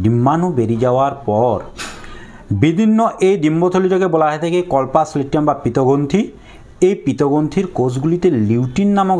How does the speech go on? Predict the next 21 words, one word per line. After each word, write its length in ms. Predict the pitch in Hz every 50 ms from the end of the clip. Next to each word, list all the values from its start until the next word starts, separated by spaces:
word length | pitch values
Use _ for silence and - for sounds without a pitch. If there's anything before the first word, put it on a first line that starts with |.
| 135 120
দানা 200 | 117 107 107 101 -
থাকে, 220 | - - - 90 90 - - -
যেটা 140 | 120 120 123 98
হলুদ 240 | 101 123 143 151 123 87
বর্ণের, 300 | 87 87 82 - - - - - - - - - 123 127
লিউটিন 320 | 156 170 165 190 180 151 135
নামক 200 | 104 90 90 90 87 -
দানা। 180 | - - - - - - - - - - - - - - - - - 185 190
এই 80 | 208 220 220 202 151 117 104 - - - - - - - - - - - - - - - - -
হলুদ 260 | - 107 110 135 147 143
বর্ণের 300 | 160 160 160 170 170 135 101 95
দানা 220 | 90 92 104 127 139 -
থাকার 280 | - 95 - 127 131 127 104 101
জন্যেই 360 | 107 104 101 107 143 185 220 220 214 - - 156
এর 80 | 139 127 123
নামটা 260 | 110 107 110 110 - 135 135
হয়েছে 180 | 135 - 165 160 - -
পিতগ্রন্থি 720 | 110 104 - 117 107 98 101 101 98 98 95 - 175 208 175 131 - - - - - - - - - - - - - - - 107
বা 100 | 113 147 175 185 - - - - -
কল্পাস 400 | 110 101 98 - - 117 110 - - 113
লিটিয়াম। 500 | 98 90 - - - 123 123 139 180 190